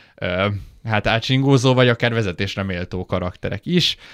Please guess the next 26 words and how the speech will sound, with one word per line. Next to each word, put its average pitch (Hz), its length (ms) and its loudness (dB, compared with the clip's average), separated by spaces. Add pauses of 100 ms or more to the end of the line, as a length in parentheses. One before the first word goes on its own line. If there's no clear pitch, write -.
(200)
Ö, 101 280 2
itt - 260 -6
ez 98 240 -4
a, 90 360 -4
ez 98 200 -6
egyikük 92 560 -6
egy, 90 260 -8
egy 85 220 -8
fekete 156 340 0
bőrű 110 220 0
karakter, 104 440 -4
a 104 40 -2
másikük 98 460 -4
pedig 90 200 -8
egy 92 100 -12
családapa, 90 640 -8 (300)
ö, 92 240 -6
tulajdonképpen, 101 500 -2
akik 101 260 -6
közt - 220 -6
lesz - 280 -8
így 90 120 -10
nézeteltérés 92 1040 -10
is. - 340 -8 (320)
Na 202 140 2
jó, 123 160 4